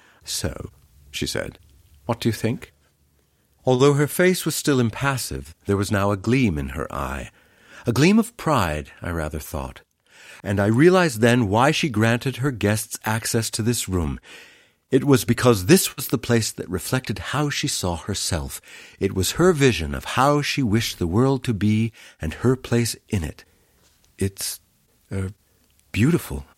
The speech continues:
I said. "Thank you," she whispered. "I'm so glad." And then I took a couple of steps closer to the window, looked down, and realized I was directly above the scruffy row of shops.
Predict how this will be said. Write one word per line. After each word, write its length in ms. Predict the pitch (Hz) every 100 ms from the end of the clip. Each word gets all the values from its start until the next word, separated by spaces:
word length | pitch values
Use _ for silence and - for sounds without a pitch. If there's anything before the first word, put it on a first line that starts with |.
| -
I 120 | 73
said. 300 | - 71 71 _ _ _ _ _ _ -
"Thank 380 | 95 85 -
you," 100 | 76 73 _ _ _ _ -
she 140 | -
whispered. 420 | 73 - - 73 _ _ _ _ _ -
"I'm 160 | - -
so 200 | - -
glad." 380 | - - - - _ _ _ _ _ _ _
And 160 | - 98
then 100 | 123
I 80 | 131
took 200 | 117 110
a 40 | 92
couple 200 | - 131
of 100 | 113
steps 260 | - 78 -
closer 340 | - 110 -
to 120 | -
the 100 | 82
window, 320 | 76 73 69 69
looked 280 | 95 139
down, 380 | - 69 67 67
and 200 | - 78
realized 500 | 76 76 69 69 - -
I 120 | 78
was 200 | 78 - - -
directly 520 | 101 107 113 - 95
above 380 | 90 73 71 67
the 100 | 73
scruffy 460 | - - 69 73
row 220 | 64 60 60
of 120 | 65
shops. 480 | - - - -